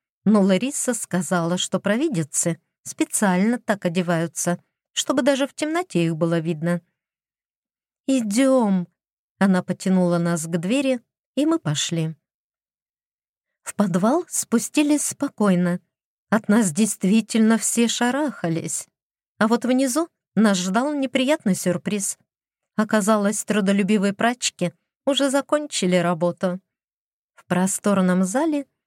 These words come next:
стояло два ряда чанов. В одном ряду плескались белые мантии провидцев,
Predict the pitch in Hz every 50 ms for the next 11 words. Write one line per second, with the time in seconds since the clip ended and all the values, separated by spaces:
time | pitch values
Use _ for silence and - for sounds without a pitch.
0 | _ _ - - - - 220 220 214 262 339 359 330 262 240 190 165 160 180 202
1 | 226 247 240 220 190 196 208 202 185 208 202 - - - 240 233 208 165 160 170
2 | 165 - _ _ _ _ _ _ - - 180 233 196 165 190 202 190 180 180 175
3 | 190 170 175 185 139 - 180 202 196 - - - 180 170 165 160 170 170 170 156
4 | 180 196 180 165 170 175 175 175 175 165 160 - - 185 170 - - 160 160 143
5 | 151 151 143 - - - 320 349 -